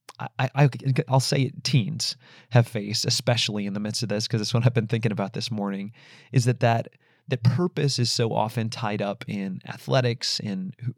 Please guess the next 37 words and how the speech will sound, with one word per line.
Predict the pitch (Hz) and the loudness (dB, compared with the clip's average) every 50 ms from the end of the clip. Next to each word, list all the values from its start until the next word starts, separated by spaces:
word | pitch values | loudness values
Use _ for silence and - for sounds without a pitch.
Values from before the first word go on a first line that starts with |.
| 123 | -4
who | 120 135 131 117 | 0 2 2 0
teens | 113 - - 123 117 113 110 - | 0 -2 -2 -2 0 0 -2 -2
are | 101 104 104 104 107 107 107 110 113 113 _ _ - - - - _ - 110 | 0 0 2 2 2 0 0 -2 -2 -4 _ _ -20 -20 -20 -20 _ -6 -6
with | 104 - - | -6 -4 -4
regard | 101 92 104 101 101 101 95 - | -4 -2 0 2 2 2 0 -2
to | - 101 98 98 | -4 -4 -4 -4
student | 95 - 131 123 120 117 110 | -2 2 2 2 2 2 2
council | - 117 117 113 - - 98 95 90 87 - - | 2 2 2 2 0 -2 -6 -6 -8 -8 -8 -6
or, | - 104 98 98 95 - | -4 -4 -4 -4 -4 -4
or | - 107 104 | -4 -4 -4
their | 104 101 | -4 -4
youth | 101 110 123 139 135 - | -2 2 2 2 2 0
group | - - 104 95 90 87 - - | -2 -8 -6 -6 -6 -8 -10 -10
or, | - - - - - - 90 - _ _ - - _ _ _ _ _ _ _ _ - | -8 -6 -4 -2 -2 -2 -4 -8 _ _ -20 -20 _ _ _ _ _ _ _ _ -8
or | 104 104 101 | -6 -4 -4
their | 98 95 98 | -4 -4 -6
team | - - - 147 127 113 104 104 98 95 | -4 0 2 2 2 2 0 -2 -4 -4
or | 98 101 101 98 | -4 -4 -4 -4
even | - 120 120 117 123 | -2 -2 0 2 2
their | 113 110 110 | 0 0 -2
friend | - - - 117 120 117 | -4 -2 0 0 0 0
group. | 101 101 95 92 92 - - - - _ _ - _ _ _ _ - | 0 -2 -4 -6 -6 -8 -10 -14 -20 _ _ -20 _ _ _ _ 0
And | 117 117 | 2 4
a | 110 | 4
lot | 110 113 147 175 | 2 2 0 0
of | 180 143 | 0 2
that | 123 113 110 117 | 2 2 2 4
has | 113 117 104 | 4 4 4
been | - 110 107 104 | 4 0 -2 -2
disrupted. | 101 101 - - - 110 113 - - - 98 95 - | 0 -2 -2 0 0 0 -2 -2 -4 -6 -6 -4 -2
So | - 117 110 110 110 - - - - _ | 0 0 0 0 -2 -4 -12 -20 -10 _
there's | - 127 123 117 110 | 4 6 6 6 6
this | - 123 117 | 2 0 2
sense | - - 117 120 123 123 - 117 | 2 2 2 2 2 2 2 2
of | 107 104 98 - - - | 0 0 -2 -4 -4 -2
maybe | 120 117 113 104 110 | 0 0 2 0 0
purpose, | 113 - 123 120 139 135 - 120 110 104 - - | 2 4 4 4 4 2 0 -2 -4 -2 -4 -6